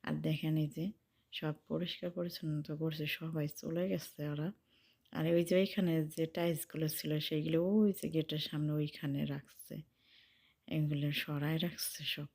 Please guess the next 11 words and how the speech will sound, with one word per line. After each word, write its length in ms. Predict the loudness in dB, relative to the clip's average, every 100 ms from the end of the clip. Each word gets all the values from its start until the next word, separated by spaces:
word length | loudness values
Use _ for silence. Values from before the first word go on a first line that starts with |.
| -12
কিছু। 300 | -10 -10 -12 -20 _ _ _ _ _ _ _ _ _ _ _ -20 _ _ -16 -16 -16 _
এই 140 | -6 -2
যে 120 | 0
দেখেন 420 | 0 -2 -2 -4 -4 _ _ _ _ _ -4
আগে 220 | 2 4
এই 80 | 4
যে 140 | 4 2
এইখানে 420 | 2 0 2 2
দাঁড়া 320 | 2 2 2
করানো 420 | -2 -2 0 0
ছিল 420 | 0 -4 -6 -8